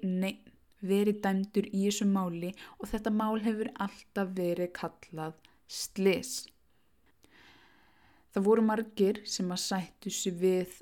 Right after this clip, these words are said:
það svar að Joshua hefði dáið hræðinlegum dauðdaga af slysförum, en fólk eins og ég og þú, hlustandi góður, sem að finnst þetta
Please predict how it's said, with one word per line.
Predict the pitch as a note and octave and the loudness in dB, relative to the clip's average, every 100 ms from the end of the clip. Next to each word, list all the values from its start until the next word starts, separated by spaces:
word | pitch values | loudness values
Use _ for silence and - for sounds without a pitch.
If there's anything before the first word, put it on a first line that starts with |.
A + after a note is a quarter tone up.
| - | -12
það | - F#3+ F#3 | -4 -4 -2
svar | - - F#3+ E3+ F3+ G#3 - - | -6 -4 -2 0 -2 -6 -10 -8
að | F#3 - | -8 -2
Joshua | F#3+ F#3 - F#3 F3 E3+ | -2 -2 -2 -2 0 -2
hefði | F#3 F3+ F#3+ F#3 | -4 0 0 2
dáið | F#3 F3+ F3 F3+ - - | 0 0 0 -2 -4 -6
hræðinlegum | F#3+ F#3 F#3 F3+ F#3 F3+ F3 | -2 -2 -2 0 0 0 0
dauðdaga | F#3+ F#3+ F#3+ F3+ E3+ E3+ F3 G#3 | 2 2 2 -4 -4 -4 -6 -6
af | F3 D#3+ D#3 - | -8 -8 -10 -6
slysförum, | - G3 F3 - - F3 F3 A#3+ - - _ - - - - - _ | -4 0 0 -2 -2 -2 0 0 -2 -12 _ -20 -20 -20 -20 -20 _
en | G3 G3+ | 2 4
fólk | G#3 B3 G3 - - - - - | 6 4 4 -2 -18 -20 -14 -8
eins | F3 - | -4 -4
og | F3+ | 2
ég | G3+ F3 D#3+ - _ _ _ _ - | 4 2 0 -12 _ _ _ _ -10
og | F3 | -8
þú, | - A#3 F#3 - | 4 4 4 0
hlustandi | F#3+ F3 F#3+ F3 F3 | -2 0 0 -2 0
góður, | F3+ E3+ E3 D3+ - - - - - - - - _ _ _ _ | 0 0 -2 -8 -14 -20 -20 -20 -20 -20 -20 -20 _ _ _ _
sem | - A3 | -2 0
að | A3 | 2
finnst | C#4 C#4 C4 - | 2 2 0 -2
þetta | C4+ B3+ - - | -4 -4 -6 -6